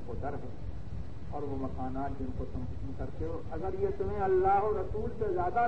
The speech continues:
پیارے ہوں فتربصوا، تو ٹھہر جاؤ، حتى يأتي الله، حتى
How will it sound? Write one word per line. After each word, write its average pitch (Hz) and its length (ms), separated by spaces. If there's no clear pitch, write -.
پیارے 196 240
ہوں 185 640
فتربصوا، 151 920
تو - 60
ٹھہر 135 380
جاؤ، 135 260
حتى - 420
يأتي 135 360
الله، 117 360
حتى 165 280